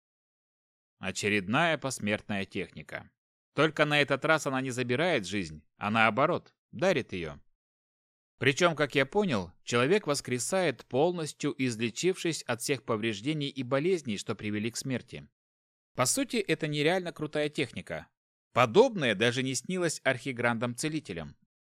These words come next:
Но после услышанного сразу появлялся вопрос, почему всю мою сознательную жизнь рядом с императором находится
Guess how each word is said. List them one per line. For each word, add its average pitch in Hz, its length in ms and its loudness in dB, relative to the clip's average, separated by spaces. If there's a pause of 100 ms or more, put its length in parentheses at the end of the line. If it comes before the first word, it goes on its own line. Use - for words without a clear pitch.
(680)
Но 104 160 0
после 143 320 2
услышанного 135 640 2
сразу 147 360 0
появлялся 123 600 -2
вопрос, 117 520 -8 (380)
почему 139 380 -2
всю 202 240 -2
мою 160 180 -2
сознательную 120 800 -2
жизнь 123 480 -4 (160)
рядом 151 380 2
с - 120 -4
императором 117 760 0
находится 156 640 -2